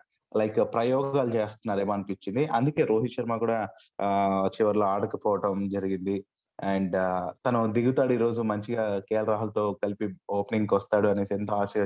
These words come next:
చూశాను. But కొత్త వాళ్ళకి ఛాన్సెస్ ఇవ్వాలనే దాంతోనే ఇచ్చారేమో అని కూడా నాకు అనిపిస్తోంది. And, ఆ, ఓకే, అయితే మరి సీనియర్ ప్లేయర్సే మన వాళ్ళు స్టార్టింగ్ నుంచే రాణించలేదు. ఆ, ధావన్ దగ్గర నుంచి రాహుల్, మన కోహ్లీకి అయితే అసలు ఏమైందో ఏంటో,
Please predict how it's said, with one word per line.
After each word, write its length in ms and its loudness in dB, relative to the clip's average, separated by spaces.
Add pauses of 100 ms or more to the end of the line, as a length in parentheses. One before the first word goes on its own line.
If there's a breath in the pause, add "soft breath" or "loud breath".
చూశాను. 300 -6 (340 soft breath)
But 120 4
కొత్త 200 4
వాళ్ళకి 280 6
ఛాన్సెస్ 500 0
ఇవ్వాలనే 460 2
దాంతోనే 460 -2
ఇచ్చారేమో 640 -2 (260)
అని 140 -2
కూడా 160 2
నాకు 200 -4
అనిపిస్తోంది. 680 0 (320)
And, 160 0
ఆ, 500 0 (920)
ఓకే, 400 2
అయితే 300 4
మరి 320 4
సీనియర్ 420 0
ప్లేయర్సే 380 0
మన 200 0
వాళ్ళు 480 0
స్టార్టింగ్ 380 -4
నుంచే 320 -4
రాణించలేదు. 580 -2 (360)
ఆ, 80 -2
ధావన్ 440 -2
దగ్గర 180 -2
నుంచి 260 -2
రాహుల్, 400 -2
మన 180 -2
కోహ్లీకి 520 0
అయితే 160 -4
అసలు 260 -4
ఏమైందో 380 -2
ఏంటో, 360 -4